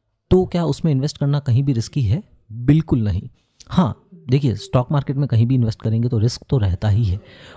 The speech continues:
और सबसे बड़ी प्रॉब्लम क्या है कि आपका एग्जिट कब है? आपने मान लीजिए यहाँ पे इन्वेस्ट किया, ठीक है, और आपका एग्जिट, आपको पैसे की जरूरत पड़ी यहाँ पर, तो ये आपका रिस्क है, आपको लॉस हुआ। मगर यदि आपने यहाँ पे इन्वेस्ट किया और आप उस इन्वेस्टमेंट को भूल गए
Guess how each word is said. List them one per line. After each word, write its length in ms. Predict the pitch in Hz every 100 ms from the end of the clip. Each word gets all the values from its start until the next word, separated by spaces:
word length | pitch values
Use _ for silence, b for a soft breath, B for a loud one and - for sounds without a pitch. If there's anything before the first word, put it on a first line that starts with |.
| 147
और 80 |
सबसे 240 | 151 117 226
बड़ी 160 | 202
प्रॉब्लम 320 | 208 139 143 143
क्या 140 | 113
है 140 | 104
कि 140 | 131 - -
आपका 360 | 120 139 202 - -
एग्जिट 340 | 117 127 165
कब 180 | - 92
है? 100 | 101 - _ _ -
आपने 380 | 113 123 170 185
मान 160 | 127
लीजिए 340 | 110 101 104 135
यहाँ 400 | 123 110 104 170
पे 120 | 170
इन्वेस्ट 340 | 113 101 -
किया, 220 | - - - _ _ -
ठीक 160 | 135
है, 80 | 110 b b b
और 120 | 123 123
आपका 320 | 131 147 185
एग्जिट, 360 | - 117 127 110
आपको 240 | 123 -
पैसे 280 | - 135 160
की 100 | 156
जरूरत 180 | 127 127
पड़ी 120 | 139 127
यहाँ 240 | 107 139 139
पर, 100 | 82
तो 160 | -
ये 100 | 113
आपका 240 | 113 - 160
रिस्क 260 | 190 -
है, 60 | -
आपको 200 | 104 -
लॉस 240 | 180 127
हुआ। 160 | - - B B B
मगर 200 | 147 180
यदि 200 | 165 190 -
आपने 240 | 135 -
यहाँ 160 | 143 139
पे 60 | 143
इन्वेस्ट 280 | 117 120 -
किया 200 | 113 127
और 80 | 147
आप 120 | 160
उस 120 | -
इन्वेस्टमेंट 280 | 131 123 135
को 80 | 127
भूल 220 | 101 151
गए 140 | 110